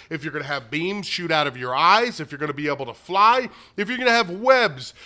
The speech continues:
that shoot out of your wrists so you can go swinging from building to building, if you can get hit by trains, fall out of airplanes and still be alive, if you could fly because you're holding a hammer in your hand, if you still believe that as an adult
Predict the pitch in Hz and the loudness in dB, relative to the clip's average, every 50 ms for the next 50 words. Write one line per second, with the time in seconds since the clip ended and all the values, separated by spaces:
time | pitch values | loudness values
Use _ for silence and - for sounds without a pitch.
0 | - _ - 180 175 - - - - 233 233 240 240 233 226 220 214 202 202 190 | -10 _ 0 0 0 0 -2 -4 -4 -2 0 2 2 2 2 2 0 0 0 0
1 | 185 190 233 247 233 185 - - - - - - - - - - - - - 202 | 0 0 0 0 0 0 0 -4 -12 -12 -14 -14 -14 -16 -20 -20 -14 -8 -6 -4
2 | 190 202 226 - - 208 196 170 208 190 190 - - 202 214 240 247 233 226 208 | -2 -2 -2 -2 -4 -4 -4 -2 -2 -2 -2 -4 -6 -2 0 0 0 0 0 -2
3 | 190 - - 190 180 180 147 202 226 233 226 233 214 202 - 160 226 233 220 190 | -2 -2 -2 -2 -2 2 4 4 4 4 4 0 -4 -4 -4 -2 -2 -2 0 0
4 | 180 - - - - - 180 170 190 262 277 240 262 233 269 262 220 185 233 247 | -2 -4 -6 -14 -12 -8 -8 -6 -4 -6 -6 -6 -8 -8 -8 -6 -4 -4 -4 -4
5 | - - 240 247 240 185 - - - 247 247 240 220 196 170 151 - - 226 226 | 0 2 2 2 2 0 -4 -4 0 2 2 4 4 2 0 0 -2 -2 0 2
6 | 240 240 240 233 220 226 226 233 247 254 240 - - 220 214 208 190 180 147 143 | 2 4 4 2 0 0 2 4 4 4 4 2 0 0 2 2 2 0 -2 -6
7 | 165 156 - - - 247 247 240 - 233 226 220 220 233 233 220 208 185 - - | -8 -8 -8 -4 2 4 4 4 4 2 0 2 4 6 8 8 8 6 4 -2
8 | - - - 180 180 196 269 285 - 277 175 - - 277 285 277 277 254 220 185 | -12 -8 -6 -6 -4 -4 -4 -6 -6 -8 -12 -6 -2 2 4 6 6 4 4 0
9 | - 233 196 208 214 202 226 254 254 233 214 196 175 226 262 294 302 285 269 226 | -6 -4 -2 0 2 2 2 2 2 2 0 0 2 2 2 4 4 4 4 4
10 | 190 180 175 165 151 151 156 156 160 170 165 - - - 170 - 208 196 - 160 | 4 2 0 -2 -2 -2 -2 0 0 -2 -4 -8 -16 -16 -4 -2 0 0 0 -2
11 | 190 233 277 294 285 - - - 330 320 311 302 285 277 294 311 311 302 269 254 | -2 2 2 2 2 2 -2 -2 0 2 2 2 2 0 0 0 0 2 4 4
12 | 226 220 208 202 165 202 196 196 180 226 254 285 294 285 294 - - | 4 4 4 2 2 0 0 0 4 6 8 8 8 8 6 0 -14